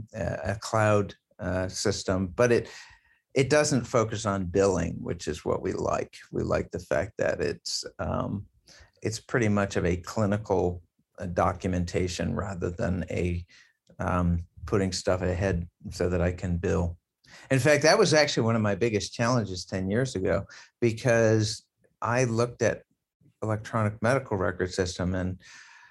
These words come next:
most of them were not clinically oriented. They were towards, 'cause it was about E and M coding and about, um, you know, all of the, the, um,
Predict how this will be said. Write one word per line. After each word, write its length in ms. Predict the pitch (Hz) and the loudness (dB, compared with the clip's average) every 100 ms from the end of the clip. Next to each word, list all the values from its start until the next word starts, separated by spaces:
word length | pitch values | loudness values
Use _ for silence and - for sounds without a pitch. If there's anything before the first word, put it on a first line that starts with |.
| _ _ _ _ _ _ _ _ _ _ _ - | _ _ _ _ _ _ _ _ _ _ _ 2
most 380 | 131 196 - | 4 4 2
of 100 | 147 | 0
them 360 | 113 135 185 135 | 2 2 2 2
were 160 | 110 110 | 2 2
not 480 | 110 123 160 127 - _ _ _ _ _ _ _ - | 2 2 0 -2 -6 _ _ _ _ _ _ _ -16
clinically 800 | - 123 147 170 170 120 107 - | -10 -2 0 0 -2 0 2 2
oriented. 720 | 113 151 175 117 - 107 87 | 0 0 2 0 -2 -4 -2
They 140 | 110 | 2
were 320 | 110 110 107 - _ - | 4 4 2 -2 _ -12
towards, 640 | - 117 113 110 - - - - | -4 0 0 -2 -6 -14 -16 -6
'cause 440 | - 120 113 107 | 2 4 4 2
it 140 | 110 113 | 0 0
was 200 | 113 113 | 0 0
about 420 | 104 113 110 - - - | 0 2 2 0 -8 -2
E 120 | 120 | 0
and 100 | 117 | 2
M 240 | 113 117 | 2 0
coding 640 | 113 104 95 90 92 90 - | -2 0 0 0 -2 -4 -2
and 200 | 101 95 | 0 0
about, 560 | 95 101 101 98 92 _ _ - | 2 2 4 4 0 _ _ -4
um, 460 | 104 98 104 104 - | 0 0 0 -2 -4
you 180 | 110 107 | 0 0
know, 400 | 98 95 92 - | 2 0 -2 -2
all 240 | 107 110 110 | 2 4 4
of 160 | 104 | 2
the, 340 | - 101 101 95 - _ _ | 2 2 2 0 -8 _ _
the, 600 | - 104 95 92 90 101 - _ _ _ _ _ _ _ | -16 -6 -2 -2 -2 -4 -8 _ _ _ _ _ _ _
um, 600 | 107 95 92 87 85 87 | -10 -8 -4 0 0 -2